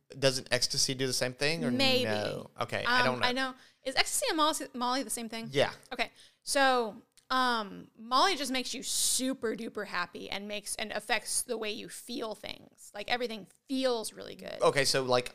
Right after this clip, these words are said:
Speaker 1: all your senses are
Speaker 2: Are
Speaker 1: on,
Speaker 2: heightened.
Speaker 1: are heightened, like, on ten.
Speaker 2: Yes.
Speaker 1: Or eleven.
Speaker 2: They're on eleven. <laughs> But it, it only goes up to ten. But it goes, this one goes to eleven.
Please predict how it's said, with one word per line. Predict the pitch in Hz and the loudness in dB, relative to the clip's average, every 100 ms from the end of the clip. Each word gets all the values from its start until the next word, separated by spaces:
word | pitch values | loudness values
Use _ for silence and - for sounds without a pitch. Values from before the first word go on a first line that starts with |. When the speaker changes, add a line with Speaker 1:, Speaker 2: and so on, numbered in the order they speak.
| - | 2
Speaker 1:
all | 147 156 | 4 4
your | 135 | 2
senses | 131 139 127 131 123 117 - 127 | -2 -2 0 0 0 -2 -4 4
are | 117 110 | 6 6
Speaker 2:
Are | 127 | 6
Speaker 1:
on, | 120 117 | 4 4
Speaker 2:
heightened. | - - - | 0 -4 -6
Speaker 1:
are | 113 | -2
heightened, | 127 123 156 | 2 2 2
like, | 117 | -2
on | 123 127 | -2 -4
ten. | - 127 80 - _ 220 | -2 -4 -4 -12 _ -12
Speaker 2:
Yes. | - - - - - _ 135 | -6 -4 -4 -6 -12 _ 4
Speaker 1:
Or | 127 | 6
eleven. | 123 110 104 | 6 4 2
Speaker 2:
They're | 240 | 0
on | 240 | 0
eleven. | 233 214 185 180 _ _ | -2 -4 -6 -12 _ _
<laughs> | 349 523 - 571 - - _ _ _ 269 | -8 -6 -4 -4 -4 -10 _ _ _ -10
But | |
it, | 277 - | -10 -10
it | 262 254 - - | -14 -16 -14 -6
only | 277 269 | -4 -2
goes | 285 277 | -4 -6
up | 302 | -8
to | - | -8
ten. | 220 311 202 | -8 -8 -8
But | 202 | -10
it | 233 | -8
goes, | 226 285 - | -4 -6 -4
this | 302 - | -2 2
one | 381 | 2
goes | 262 403 | 6 4
to | - | 6
eleven. | 370 453 | 2 2